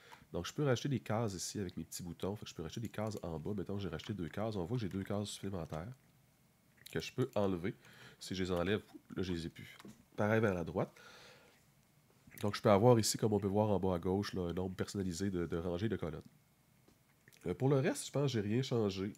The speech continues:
Euh, j'ai mes sprites. Ici,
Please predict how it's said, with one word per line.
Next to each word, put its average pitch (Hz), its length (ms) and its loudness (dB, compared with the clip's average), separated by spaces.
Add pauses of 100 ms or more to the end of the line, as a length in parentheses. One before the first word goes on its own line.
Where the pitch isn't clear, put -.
Euh, 98 360 -2 (960)
j'ai 92 140 -4
mes 101 120 0
sprites. 101 460 0 (800)
Ici, 101 460 -2